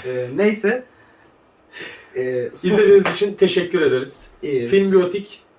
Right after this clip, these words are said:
Speaker 2: bir sonraki bölümünde gene burada olacak.
Speaker 1: Evet, kanala abone olmayı, videoyu beğenmeyi
Speaker 2: Beğenmeyi.
Speaker 1: ve yalandan da olsa yorum yapmayı unutmayın.
Speaker 2: <laughs> Yalandan da olsa.
Speaker 1: <laughs> E, Reis'e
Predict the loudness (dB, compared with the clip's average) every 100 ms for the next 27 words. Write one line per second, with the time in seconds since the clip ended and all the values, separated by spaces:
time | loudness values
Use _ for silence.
0 | _ -12 -4 -4 -2 -2 -2 -2 -2 -2
1 | -4 -4 -6 _ -4 0 0 0 -2 -6
2 | -6 -6 -10 _ -8 -6 -4 -4 -4 -6
3 | -6 -8 -10 -8 -8 -8 -12 _ -20 -10
4 | -8 -6 -4 -2 0 0 0 -2 -10 -10
5 | -6 -4 -4 -4 -6 -8 -8 -10 -8 -8
6 | -8 -8 -8 -10 -12 -10 -6 -6 -6 -6
7 | -6 -2 2 2 2 0 2 2 2 -2
8 | -4 0 0 -2 -6 -4 -4 -4 -8 -10
9 | -12 -16 -18 -20 -20 _ -20 -20 2 4
10 | 4 0 0 0 -4